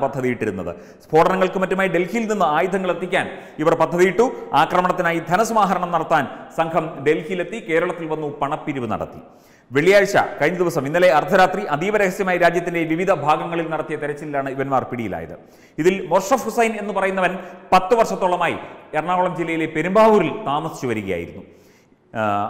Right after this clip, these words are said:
അതുപോലെ തന്നെ ഇവരുടെ പക്കൽ നിന്ന് ജിഹാദി ലിറ്ററേച്ചർ, മൂർച്ചയേറിയ ആയുധങ്ങൾ, നാടൻ തോക്കുകൾ എന്നിവ പിടിച്ചെടുത്തിട്ടുണ്ട്.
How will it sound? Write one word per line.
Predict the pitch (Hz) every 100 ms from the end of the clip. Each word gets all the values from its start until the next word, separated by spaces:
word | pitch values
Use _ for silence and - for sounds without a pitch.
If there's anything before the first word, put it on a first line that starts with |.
| 135
അതുപോലെ | 156 165 160
തന്നെ | 160 190 -
ഇവരുടെ | 156 175 180 180
പക്കൽ | - 185
നിന്ന് | 180 185 190 - 131
ജിഹാദി | 170 175 208 220 185
ലിറ്ററേച്ചർ, | 175 185 180 202 185 160
മൂർച്ചയേറിയ | 190 196 196 185 165
ആയുധങ്ങൾ, | 170 180 147 113
നാടൻ | 135 170 185 175
തോക്കുകൾ | 170 180 170 165
എന്നിവ | 160 160
പിടിച്ചെടുത്തിട്ടുണ്ട്. | 165 160 175 160 160 175